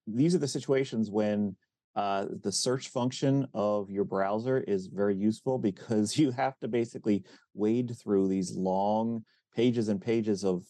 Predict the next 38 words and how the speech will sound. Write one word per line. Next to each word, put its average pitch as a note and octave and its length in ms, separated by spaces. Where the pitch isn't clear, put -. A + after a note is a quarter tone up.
of F#2 140
terms A2+ 320
and G2 100
conditions G2 640
to B2+ 80
find A2+ 320
the G#2 60
house G2 360
rules. F#2 400
They're F2+ 100
not F#2+ 240
always G2+ 380
easily G#2+ 880
understood. G#2 840
But B2 160
for C#3 80
the C3+ 80
most D#3+ 260
part, G2+ 320
what G#2 320
most G#2+ 640
sports A2 320
books B2+ 200
have F2 360
is F2+ 480
that F#2+ 320
if G#2 140
a G2+ 60
game A2+ 380
is A2+ 160
played A2 400
within G2+ 220
twenty-four A#2 560
hours A2 340
of G2 100
when G#2+ 180
it G#2+ 100
started G#2+ 720